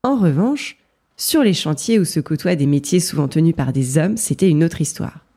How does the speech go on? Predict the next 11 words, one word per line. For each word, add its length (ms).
Être 240
une 120
jeune 300
femme 280
architecte 680
n'était 240
pas 160
simple 380
à 60
faire 200
entendre. 320